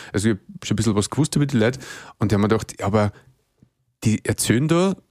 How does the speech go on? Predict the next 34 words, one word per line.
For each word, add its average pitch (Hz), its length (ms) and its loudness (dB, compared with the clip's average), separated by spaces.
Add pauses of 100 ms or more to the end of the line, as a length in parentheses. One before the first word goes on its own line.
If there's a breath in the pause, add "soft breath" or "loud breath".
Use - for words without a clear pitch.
(360)
Sachen, 175 560 0 (200)
die 123 180 2
klingen 131 320 0
wie 139 80 2
Märchen, 101 400 2
also 104 160 2
dass - 160 0
die - 120 -2
Bibel 107 380 2
wahr 147 260 4
ist 139 360 0
und 104 220 0
dass 104 160 2
Adam 104 300 2
und 107 100 -2
Eva 147 300 2
gegeben 127 300 2
hat 127 320 4
und, 110 200 0
und 110 280 0
keine 117 260 2
Ahnung, 123 280 2 (460 loud breath)
ähm, 104 420 2 (540)
das 104 200 2
ist 120 120 0
mir 127 60 4
ein 113 60 0
bisschen 117 200 0
vorgekommen 113 340 0
wie 107 60 0
so 107 140 2
ein 104 100 4
Märchenbuch 95 480 0
und 101 380 -2